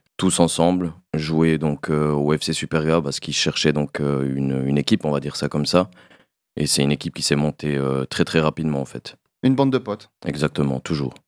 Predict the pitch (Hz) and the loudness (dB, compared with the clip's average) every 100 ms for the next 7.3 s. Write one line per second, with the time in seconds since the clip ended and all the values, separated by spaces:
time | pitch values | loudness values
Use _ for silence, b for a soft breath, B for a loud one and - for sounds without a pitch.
0 | _ B B 117 135 143 - 131 - 123 | _ B B 2 2 2 -4 -6 -6 -4
1 | 175 151 127 123 123 120 160 147 123 175 | -4 0 2 4 2 0 0 0 0 -2
2 | 147 127 127 127 - 127 117 165 170 123 | -2 -2 -2 -4 -2 -2 0 -4 -2 -2
3 | 123 - 127 - 113 107 104 110 131 202 | -2 -2 -4 -2 -2 0 -2 0 2 2
4 | 208 160 156 123 - 156 143 208 190 135 | 2 0 0 -2 4 2 2 -4 -2 -4
5 | B B - - 139 160 180 131 139 165 | B B -2 2 4 4 0 2 2 2
6 | 156 156 185 202 175 127 139 - 143 139 | 0 0 -2 -2 -2 0 0 0 4 4
7 | 143 160 | 4 0